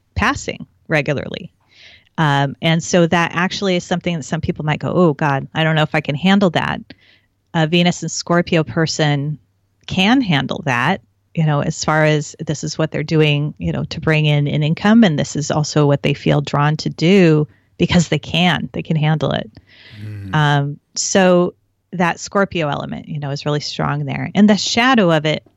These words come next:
Speaker 1: again, is that, uh, that possessiveness that can creep in, the, the jealousy, um, the lack of objectivity, you know, being way too subjective and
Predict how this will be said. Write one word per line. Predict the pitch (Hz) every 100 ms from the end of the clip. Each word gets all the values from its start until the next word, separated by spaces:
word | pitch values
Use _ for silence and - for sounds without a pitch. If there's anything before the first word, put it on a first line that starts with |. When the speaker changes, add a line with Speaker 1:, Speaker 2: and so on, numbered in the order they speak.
| _ _ -
Speaker 1:
again, | 175 190 185 180
is | 165 -
that, | 165 156 151 151 - _ _ -
uh, | 143 135
that | 160 160
possessiveness | - 175 156 - 165 156 - 156 160 -
that | - -
can | - 156
creep | - 151 151
in, | 147 151 151 156
the, | 156 143 147 - -
the | 170
jealousy, | 156 151 156 - 165 151 151 - _ _ _ _ _ _ _
um, | 156 151 147 143 156 _
the | 180
lack | 170 165 165 160
of | 165 151
objectivity, | 151 143 - - 175 151 151 156 - _ _
you | -
know, | 151 151 - -
being | - 151 147
way | 151 156 160
too | - 151
subjective | - 156 147 143 - 143 143
and | - 143 143